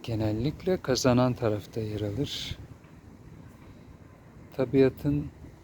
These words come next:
belki en az önemsenebilecek küçücük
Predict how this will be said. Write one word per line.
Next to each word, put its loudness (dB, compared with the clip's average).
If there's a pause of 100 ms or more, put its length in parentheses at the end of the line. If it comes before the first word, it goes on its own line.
(240)
belki 0
en 2
az 0
önemsenebilecek -2 (880)
küçücük -4